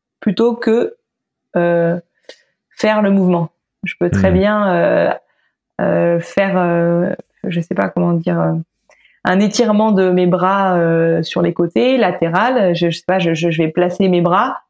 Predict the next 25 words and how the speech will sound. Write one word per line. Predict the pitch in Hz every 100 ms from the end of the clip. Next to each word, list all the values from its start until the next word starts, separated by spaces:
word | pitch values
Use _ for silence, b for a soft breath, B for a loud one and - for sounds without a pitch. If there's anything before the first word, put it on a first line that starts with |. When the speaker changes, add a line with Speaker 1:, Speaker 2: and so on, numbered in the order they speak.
| -
Speaker 1:
je | -
les | 175
mets | 175
comme | 165
ça, | 165 208 247 - - 180
ou | 185
alors | 214 226
je | 180
vais |
chercher | 180 - - 233 226 - 240
à | 185
étirer, | 180 180 - 196 220 262 277 233
je | 175
vais |
chercher | 175 208 202 - 208
à | 170
attraper, | 170 170 170 220 247 254 b b b -
je | 175
vais | 185
chercher | 180 196 - 220 202
à | 175
me, | 175 175
m'auto-grandir | 196 226 233 202 190 196 185 208
de | 185
l'intérieur. | 175 170 170 160 165 240 262